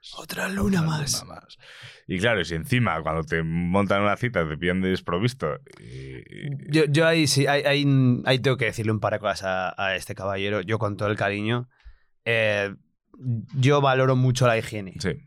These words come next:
Speaker 2: exacto.
Speaker 1: Y, tío, dúchate. O sea, es, de, de, es que de, no cuesta tanto tiempo. Y luego, yo entiendo que puede, y de verdad, yo, yo, eh, muchas veces, pues, bueno, muchas veces no, pero alguna vez se dio en mi juventud, cuando,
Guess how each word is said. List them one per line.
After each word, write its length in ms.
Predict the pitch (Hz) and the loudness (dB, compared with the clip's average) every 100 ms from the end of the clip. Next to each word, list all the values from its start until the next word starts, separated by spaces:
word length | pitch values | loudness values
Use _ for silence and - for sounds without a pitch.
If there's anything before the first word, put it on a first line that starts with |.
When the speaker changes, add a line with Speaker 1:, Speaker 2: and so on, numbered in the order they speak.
| _ _ | _ _
Speaker 2:
exacto. 320 | - 139 - - - | -12 -12 -14 -8 2
Speaker 1:
Y, 460 | 139 131 123 117 - - - | 4 4 4 0 -4 -16 -2
tío, 180 | 113 107 | 2 2
dúchate. 460 | 113 104 - - - | 0 -6 -10 -12 -8
O 20 | |
sea, 220 | - 120 117 | 0 2 6
es, 120 | 135 | 6
de, 180 | 143 139 | 6 4
de, 80 | 143 | 4
es 160 | 139 | 2
que 140 | 160 156 | 2 2
de, 260 | 123 147 | 2 2
no 260 | 131 139 160 | 4 4 4
cuesta 340 | 160 160 139 | 4 2 2
tanto 240 | 127 120 113 | 2 2 2
tiempo. 300 | 113 110 117 | 0 2 2
Y 80 | 120 | 4
luego, 200 | 135 139 - - _ | 4 2 -4 -18 _
yo 140 | - 160 | 2 4
entiendo 260 | 160 180 | 6 4
que 120 | 170 156 | 4 4
puede, 200 | 160 170 | 2 4
y 100 | 147 | 4
de 80 | 135 | 6
verdad, 200 | 131 135 | 6 4
yo, 560 | 123 117 151 156 143 131 | 4 4 4 4 4 4
yo, 260 | 120 139 131 | 4 4 4
eh, 220 | 110 101 | 2 -2
muchas 360 | 87 120 127 143 | 0 2 4 4
veces, 260 | 151 170 165 | 2 0 -2
pues, 300 | 107 - - | -4 -4 -8
bueno, 220 | 104 95 | -8 -8
muchas 200 | 92 95 | -10 -14
veces 220 | 95 98 | -12 -4
no, 180 | 120 113 | 0 0
pero 140 | 101 | -2
alguna 320 | 92 95 123 120 | -8 -2 0 2
vez 140 | 120 | 0
se 200 | - 120 | 0 0
dio 320 | 113 135 131 | 2 2 2
en 120 | 123 120 | 0 -2
mi 60 | |
juventud, 600 | 120 120 113 110 131 123 | -2 -2 -2 -2 -2 -4
cuando, 500 | - 98 98 92 90 | -4 -8 -8 -10 -12